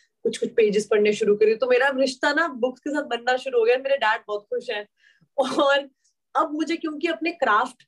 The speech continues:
में भी ज्यादा समझ आने लग गया, तो अब मुझे ये भी समझ में आ रहा है कि बुक्स पढ़ना कितना जरूरी है।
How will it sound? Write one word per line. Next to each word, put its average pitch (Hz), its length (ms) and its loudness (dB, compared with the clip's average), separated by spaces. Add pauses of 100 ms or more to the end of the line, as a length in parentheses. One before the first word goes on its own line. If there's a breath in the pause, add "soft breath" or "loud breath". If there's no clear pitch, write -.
में 269 140 -2
भी 285 180 0
ज्यादा 226 440 -2
समझ 240 340 -4
आने 247 220 0
लग 226 140 -4
गया, 247 140 0
तो 247 140 2
अब 240 80 -12
मुझे 247 180 -6
ये 220 120 -4
भी 247 80 -6
समझ 240 260 0
में 226 120 0
आ - 20 4
रहा 226 80 4
है 226 40 -2
कि 226 120 -8
बुक्स - 320 -4
पढ़ना 208 260 0
कितना 214 300 -6
जरूरी 196 400 0
है। 190 240 -4